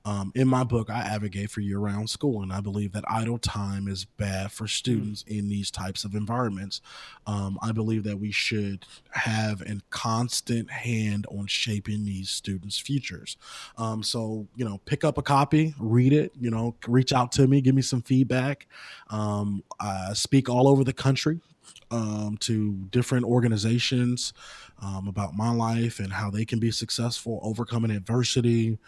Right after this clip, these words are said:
Speaker 1: um, to educators, how they can educate in these types of environments, because it is a unique situation.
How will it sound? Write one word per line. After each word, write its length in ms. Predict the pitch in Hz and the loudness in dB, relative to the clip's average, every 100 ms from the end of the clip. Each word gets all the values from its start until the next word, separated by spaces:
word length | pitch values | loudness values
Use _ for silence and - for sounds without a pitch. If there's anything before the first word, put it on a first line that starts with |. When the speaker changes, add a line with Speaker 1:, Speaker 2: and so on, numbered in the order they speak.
| - - - _ | -20 -20 -20 _
Speaker 1:
um, 160 | 101 95 - | -14 -10 -6
to 140 | 113 | -2
educators, 720 | 117 117 117 123 113 110 110 | 0 0 2 4 6 4 0
how 180 | - 107 | 0 0
they 140 | 110 | 0
can 160 | 104 107 | 0 0
educate 480 | 110 113 - 113 104 | 0 -2 0 0 2
in 80 | 107 | 0
these 180 | 104 | 0
types 260 | - 104 - | 0 -2 -2
of 120 | 101 | -6
environments, 500 | 101 101 110 117 113 | -4 -2 -2 0 -2
because 300 | 113 107 107 | -4 -4 -2
it 100 | 110 | 0
is 220 | 113 113 | 0 0
a 40 | 104 | -2
unique 320 | 104 110 104 | -4 -4 -6
situation. 760 | - 104 104 110 131 - 82 | -8 -10 -8 -6 -6 -8 -12